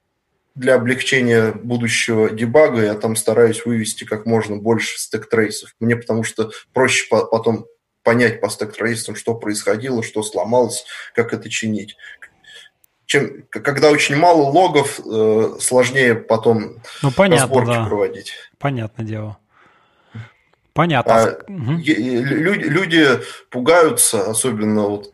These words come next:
Speaker 1: Enterprise пугается, когда видят вот эти стек-трейсы: «А, у вас все сломалось,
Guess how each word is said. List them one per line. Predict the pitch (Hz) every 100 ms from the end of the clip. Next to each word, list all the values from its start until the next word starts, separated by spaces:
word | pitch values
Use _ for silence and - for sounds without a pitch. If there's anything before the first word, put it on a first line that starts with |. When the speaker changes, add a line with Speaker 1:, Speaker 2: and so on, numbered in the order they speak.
| -
Speaker 1:
Enterprise | - 113 120 120 113 120 117 107 - - _ -
пугается, | 110 110 104 - -
когда | 113 107 110
видят | 110 107 104
вот | 104 104
эти | 104 98
стек-трейсы: | 92 - 110 - 147 123 - -
«А, | 131 120 117
у | 110
вас | 113 117
все | -
сломалось, | 113 113 113 139 143 127 113 -